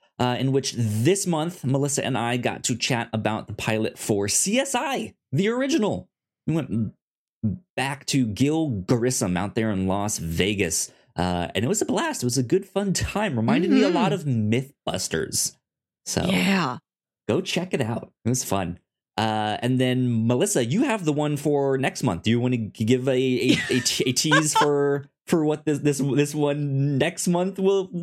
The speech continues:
Speaker 1: will be in April?
Speaker 2: Inspired by last week on the review show, we talked about the movie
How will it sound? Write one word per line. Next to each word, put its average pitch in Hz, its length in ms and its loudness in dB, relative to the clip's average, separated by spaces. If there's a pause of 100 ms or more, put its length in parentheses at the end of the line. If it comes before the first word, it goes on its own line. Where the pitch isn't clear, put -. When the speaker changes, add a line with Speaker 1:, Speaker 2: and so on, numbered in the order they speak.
(140)
Speaker 1:
will 190 140 4
be 196 320 0
in 147 420 -2
April? 196 500 0 (1200)
Speaker 2:
Inspired 294 800 2
by 214 600 4
last 214 440 2
week 214 260 0
on 202 160 4
the 190 100 4
review 180 380 2
show, 180 220 2
we 175 120 2
talked 180 300 2
about 180 200 0
the 180 100 2
movie 170 480 0